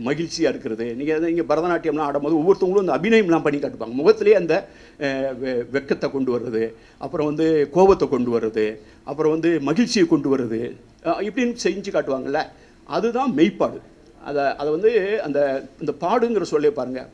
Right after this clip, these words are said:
அஹ், அரும்பாடு, கடப்பாடு, மெய்ப்பாடு அப்படின்னு பாடுங்கிற பண்பனப்படுவது பாடறிந்த ஒழுகுதல். அந்த மெய்ப்பாடுங்கிற சொல்லாக்கமே அவ்வளவு அருமையானது. மெய், அந்த உடல் மொழி,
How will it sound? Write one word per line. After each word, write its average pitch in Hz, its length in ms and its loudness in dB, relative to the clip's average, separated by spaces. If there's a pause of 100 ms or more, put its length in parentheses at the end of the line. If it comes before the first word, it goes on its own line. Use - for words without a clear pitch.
அஹ், 120 420 -8
அரும்பாடு, 120 760 -2 (380)
கடப்பாடு, 120 760 -2 (220)
மெய்ப்பாடு 117 640 -2
அப்படின்னு 170 320 -10
பாடுங்கிற 160 500 -4 (240)
பண்பனப்படுவது 147 800 -2
பாடறிந்த 139 460 0
ஒழுகுதல். 113 460 -6 (300)
அந்த 156 280 -2 (140)
மெய்ப்பாடுங்கிற 233 760 2 (100)
சொல்லாக்கமே 175 760 -2
அவ்வளவு 240 340 -2
அருமையானது. 170 400 -6
மெய், 220 240 -2 (420)
அந்த 147 180 -2
உடல் 226 300 4
மொழி, 165 320 0